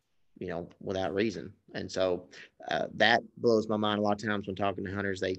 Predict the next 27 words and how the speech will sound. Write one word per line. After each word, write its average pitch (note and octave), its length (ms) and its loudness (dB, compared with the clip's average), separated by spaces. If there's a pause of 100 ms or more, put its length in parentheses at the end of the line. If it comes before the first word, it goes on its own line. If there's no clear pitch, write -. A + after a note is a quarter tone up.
(120)
just G2+ 200 -4
can't G2+ 300 -2 (520)
infer G2+ 580 4
that G2 220 -2
that's G2 280 -4
just - 300 -6
what G#2 160 -2
a E2 60 -2
deer's G2 340 -2
gonna F#2+ 200 -6
do. G2+ 360 2
So, G2 320 0 (500)
you G#2 140 -2
know, F#2+ 80 2
if F#2+ 140 -4
you A2 100 4
wanna A2+ 220 2 (640)
be C3+ 180 6
where A#2+ 160 8
the G2 40 0
big G2+ 180 4
bucks G#2 240 2
are, G#2 60 6
you G#2 80 4
gotta G2+ 240 2
think G#2+ 300 0
like, G2 160 -2